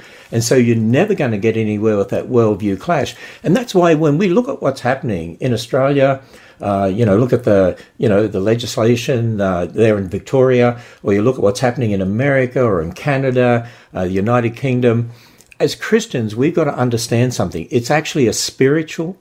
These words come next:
battle. And if someone doesn't have the foundation of God's word,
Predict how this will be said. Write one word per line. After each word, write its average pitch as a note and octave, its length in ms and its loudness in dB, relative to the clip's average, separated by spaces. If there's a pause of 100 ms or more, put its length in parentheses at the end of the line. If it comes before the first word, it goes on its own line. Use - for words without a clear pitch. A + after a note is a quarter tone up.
battle. F#2 420 -6 (680)
And B2+ 480 0 (220)
if A#2 160 -4
someone E3+ 460 0
doesn't C3+ 320 0
have A#2 220 -4
the G2+ 100 -4
foundation A2+ 640 0
of G2 180 -6
God's A2 360 0
word, A2 500 0